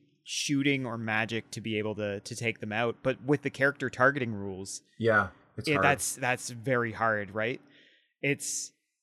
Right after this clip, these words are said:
Speaker 1: sixty-five points per model, which I think sounds like a lot if you don't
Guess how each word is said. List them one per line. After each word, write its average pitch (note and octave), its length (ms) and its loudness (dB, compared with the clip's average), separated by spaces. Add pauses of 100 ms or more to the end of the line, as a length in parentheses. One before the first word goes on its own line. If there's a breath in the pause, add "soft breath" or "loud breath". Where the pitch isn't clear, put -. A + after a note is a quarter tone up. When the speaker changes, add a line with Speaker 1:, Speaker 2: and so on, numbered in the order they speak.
(260)
Speaker 1:
sixty-five G#3+ 640 0
points D#3+ 220 0
per C#3 120 -10
model, B2+ 400 2 (200)
which B2 540 -2 (420)
I C#3+ 120 0
think D3 180 0
sounds C3+ 400 0
like B2+ 140 2
a A#2+ 40 -2
lot A2+ 320 4
if C3+ 220 -6
you B2 160 -2 (160)
don't A2+ 380 0